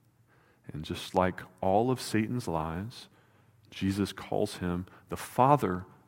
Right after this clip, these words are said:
of lies, the deceiver of the whole world. Satan is clever enough to couch his lies in a half-truth. It is true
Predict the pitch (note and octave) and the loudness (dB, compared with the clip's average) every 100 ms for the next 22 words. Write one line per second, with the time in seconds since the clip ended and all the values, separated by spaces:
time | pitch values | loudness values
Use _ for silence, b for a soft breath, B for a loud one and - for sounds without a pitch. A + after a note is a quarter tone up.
0 | - F2+ E2 E2 D#2+ F2+ G#2 - - - | -4 -4 0 2 2 -2 -8 -12 -16 -16
1 | - - - - - D3+ E3+ F#2 E2+ A#2 | -14 -10 -8 -6 2 6 6 4 -4 -6
2 | b b b b b G2+ - F2 A#2+ A#2 | b b b b b -6 -2 0 6 6
3 | G2 G2 D#3 F#2+ F#2 B2 - - b b | 6 6 8 6 2 -4 -6 -20 b b
4 | b b b b _ - A#2 A2+ G2 F#2 | b b b b _ -2 0 2 0 -2
5 | - - - C#3+ D3 C3+ G#2+ G2 - - | -4 -4 6 8 8 4 4 0 -2 -8
6 | - - B2 C3 - C3 - F#2 F2+ F#2 | -8 0 0 0 -2 -2 0 0 0 -4
7 | - G2 F#2 F2+ - G#2 G2+ - - _ | -6 -6 -4 -6 -4 -4 -4 -8 -18 _
8 | - - G#2 F2+ F2+ - - B B - | -12 -4 -2 -2 -4 -14 -20 B B -2
9 | G#2+ - - F3+ G3 | -2 -2 0 2 2